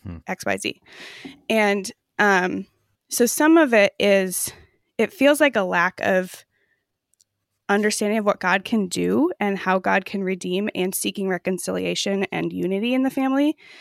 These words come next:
Speaker 2: it's sort of, I, I think people mean that out of a, like, "I have compassion on you." <laughs> Um, but that was
Speaker 1: Mm.
Speaker 2: over two decades ago.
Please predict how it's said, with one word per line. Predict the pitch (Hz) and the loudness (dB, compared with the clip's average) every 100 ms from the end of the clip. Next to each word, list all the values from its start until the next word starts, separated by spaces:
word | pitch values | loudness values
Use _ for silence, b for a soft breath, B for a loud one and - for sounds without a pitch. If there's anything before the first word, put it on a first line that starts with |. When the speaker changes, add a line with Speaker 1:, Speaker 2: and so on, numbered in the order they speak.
| B B B - | B B B -6
Speaker 2:
it's | 202 - | -4 -4
sort | - 214 208 | -4 -2 2
of, | 202 190 - - _ _ - | 0 -2 -6 -20 _ _ -4
I, | 233 254 | -2 0
I | 254 | 0
think | 294 330 | 0 0
people | 320 262 226 | 0 0 0
mean | 220 233 | -2 0
that | 214 196 | 0 2
out | 202 | 4
of | 208 202 | 4 4
a, | 190 190 190 190 - _ _ _ - | 2 4 4 2 -4 _ _ _ -8
like, | 185 185 - - _ _ - | -2 -2 -4 -14 _ _ -4
"I | 202 208 | 0 0
have | 208 190 | 0 -2
compassion | 196 - 185 - 247 | -4 -2 -2 2 4
on | 226 233 | 6 6
you." | 247 285 | 6 6
<laughs> | - 214 202 - - - - | 2 -2 -4 -6 -14 -12 -2
Um, | - 247 196 170 - | 4 4 4 -2 -4
but | - 254 | 2 4
that | 277 349 | 4 4
was | 339 240 - _ _ - | 2 0 -6 _ _ -18
Speaker 1:
Mm. | 98 98 - - | -16 -16 -12 2
Speaker 2:
over | 214 233 233 214 185 - - | 4 4 6 4 4 0 -2
two | 254 | 2
decades | 220 196 214 180 | 4 4 2 -2
ago. | - - - 208 | -2 2 2 0